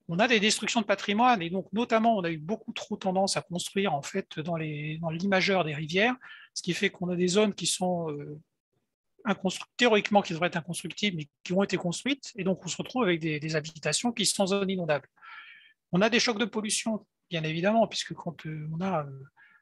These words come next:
euh, ces, euh, ces, ces, ces rejets, euh, d'eau, d'eau pluvio-, euh, d'eau pluviale qui sont, euh, fortement chargés, dans certains cas en polluants,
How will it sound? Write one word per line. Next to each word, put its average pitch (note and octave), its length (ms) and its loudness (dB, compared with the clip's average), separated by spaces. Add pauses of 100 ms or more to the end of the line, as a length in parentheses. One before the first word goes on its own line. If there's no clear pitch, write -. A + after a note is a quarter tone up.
(220)
euh, D#3+ 120 -4
ces, F3+ 360 4
euh, D3+ 200 0
ces, - 280 -2 (160)
ces, - 200 -2
ces E3+ 200 0
rejets, G#3+ 500 4
euh, E3 140 2
d'eau, G3 180 0
d'eau G3 120 -2
pluvio-, G3 580 -2
euh, D3+ 180 -6
d'eau F#3+ 240 0
pluviale G3 400 2
qui - 140 -4
sont, F#3 360 0
euh, D3+ 60 -4 (480)
fortement G3 360 2
chargés, F#3+ 440 2
dans E3+ 120 -6
certains - 340 -4
cas F3+ 240 2
en D#3 260 -4
polluants, F3 440 -2